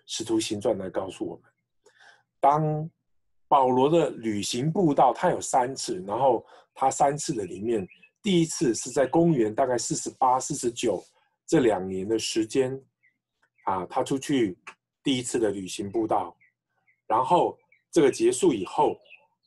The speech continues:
他跟巴拿巴，然后去参加了，啊，这个要去参加耶路撒冷大会，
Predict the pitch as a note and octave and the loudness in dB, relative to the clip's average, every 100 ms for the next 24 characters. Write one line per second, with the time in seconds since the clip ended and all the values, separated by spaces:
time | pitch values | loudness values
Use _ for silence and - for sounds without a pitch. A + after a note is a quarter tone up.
0 | - _ _ - C3 C3+ B2 C3 C3 B2 | -20 _ _ -4 0 0 2 0 2 2
1 | B2+ B2+ B2+ B2 _ _ _ _ _ _ | 2 2 0 -4 _ _ _ _ _ _
2 | _ _ - A2 C3 B2 B2+ B2 C3 B2 | _ _ -6 -4 -4 -4 -4 -2 0 0
3 | B2 G#2 F#2 _ _ _ _ - F2+ F2 | 0 -2 -6 _ _ _ _ -12 -10 -10
4 | - _ _ _ _ _ _ - A2 G#2 | -14 _ _ _ _ _ _ -8 -4 -4
5 | F#2 F2 _ _ _ _ _ _ _ _ | -6 -12 _ _ _ _ _ _ _ _
6 | _ _ _ _ _ C3+ B2+ - C3 C#3 | _ _ _ _ _ -4 -2 -4 -4 -2
7 | C3 C#3 B2+ C3+ - _ _ _ D3 F3+ | 0 0 0 -4 -12 _ _ _ 0 2
8 | D#3+ D#3+ D#3 F#2 E2+ G#2 E2+ - F2 | 2 0 0 -2 -6 -6 -6 -8 -10